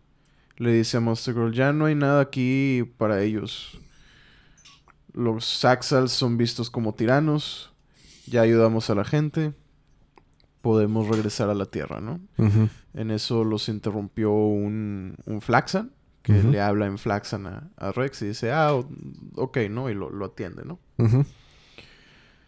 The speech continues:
Speaker 1: Pero de vuelta en el presente.
Speaker 2: Ok.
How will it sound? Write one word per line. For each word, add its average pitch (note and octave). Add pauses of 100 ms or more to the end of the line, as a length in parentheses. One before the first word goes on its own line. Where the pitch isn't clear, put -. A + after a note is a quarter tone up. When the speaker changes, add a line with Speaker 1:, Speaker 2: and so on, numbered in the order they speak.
(340)
Speaker 1:
Pero B2+
de A2
vuelta F#2+
en G#2
el G2+
presente. B2 (160)
Speaker 2:
Ok. G2